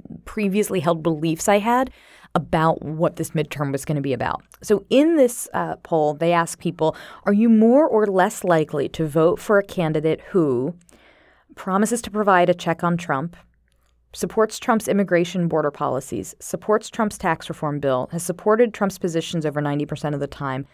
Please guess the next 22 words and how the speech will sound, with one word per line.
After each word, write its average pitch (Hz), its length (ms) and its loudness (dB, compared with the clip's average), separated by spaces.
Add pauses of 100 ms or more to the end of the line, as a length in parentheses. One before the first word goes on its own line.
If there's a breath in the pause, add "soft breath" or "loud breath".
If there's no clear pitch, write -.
(340 soft breath)
would 208 180 2
support 214 360 0
Nancy 160 280 -2
Pelosi 165 460 0
as 156 80 -4
House 185 260 0
Speaker?" 156 400 -4 (160)
We 262 160 4
talked 359 220 -6
about 269 140 -2
this 202 120 -6
poll, 175 480 4
this 190 220 -2
section 170 420 -2
of 151 120 -4
the 156 80 -4
poll 151 500 -2
last 156 380 -6
week 156 140 -2
on 143 100 -4
the 135 60 -10
Pollsters, 160 540 2